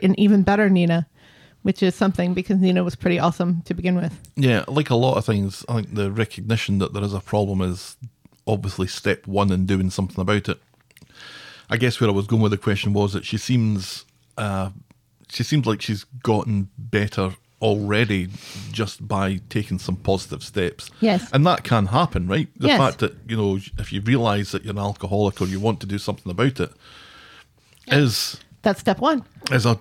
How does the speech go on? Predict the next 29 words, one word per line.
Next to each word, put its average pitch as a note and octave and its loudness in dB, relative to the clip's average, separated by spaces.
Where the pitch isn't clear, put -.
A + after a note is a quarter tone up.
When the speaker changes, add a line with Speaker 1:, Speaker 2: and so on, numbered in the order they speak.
Speaker 2:
is B2 0
a A#2+ 2
positive B2+ 0
step - 0
on - 2
the G#2 2
way G#2+ 4
Speaker 1:
Admit G3 2
that - 0
you G#3+ 4
have G#3 4
a A3+ 0
problem. B3 0
Speaker 2:
to, - -
to A#2 -2
getting G2 0
better, D3+ 2
right? B2 2
Speaker 1:
And F#3+ -2
that, F#3 -4
I G3 0
mean, F3+ 0
there's F3+ 0
nothing F#3+ 0
you F3+ -2
can G#3+ 0
do A#3+ -2
about G3+ -2
it F#3 -6